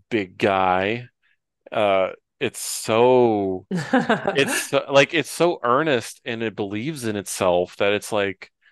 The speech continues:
Speaker 1: "I too believe it too." Like, I feel like Jill Valentine, this seasoned, you know, veteran, and I feel like I'm finally putting a,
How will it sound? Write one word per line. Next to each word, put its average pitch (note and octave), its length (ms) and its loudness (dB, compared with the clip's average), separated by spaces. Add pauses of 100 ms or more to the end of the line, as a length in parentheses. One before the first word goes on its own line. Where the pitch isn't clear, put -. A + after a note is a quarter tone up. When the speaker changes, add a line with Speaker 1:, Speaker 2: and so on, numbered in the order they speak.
(420)
Speaker 1:
"I B2 220 2
too D#3 360 -4
believe A#2 460 -4
it G2 120 -6
too." C#3 320 -4
Like, F#2+ 320 -2
I G#2+ 240 2
feel A2 540 -2 (760)
like G#2+ 420 0 (160)
Jill A2 320 -2
Valentine, G#2+ 800 0 (160)
this - 440 -8
seasoned, A2+ 760 -2 (760)
you A#2 160 0
know, G#2+ 80 2
veteran, G2+ 760 0
and G#2 120 -6
I G#2 120 0
feel G#2 260 -2
like G2 340 -2
I'm G#2+ 360 0
finally G2+ 400 -2
putting G#2+ 380 -6
a, G2 60 -8